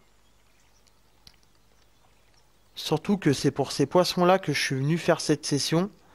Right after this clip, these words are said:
Donc si j'en fais pas, euh, des brèmes boss, je vais être un petit peu déçu.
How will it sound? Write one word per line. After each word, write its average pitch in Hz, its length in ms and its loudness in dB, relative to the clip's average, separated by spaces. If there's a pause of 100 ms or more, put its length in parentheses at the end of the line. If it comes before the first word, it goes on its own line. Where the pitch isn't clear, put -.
(540)
Donc 131 180 -4
si - 220 0
j'en 175 220 4
fais 151 180 2
pas, 180 360 4
euh, 127 400 4
des 131 180 0
brèmes 135 260 2
boss, 165 220 4
je 139 100 -4
vais 139 80 4
être - 180 -2
un 135 80 2
petit 135 180 -6
peu 170 180 4
déçu. 151 760 -2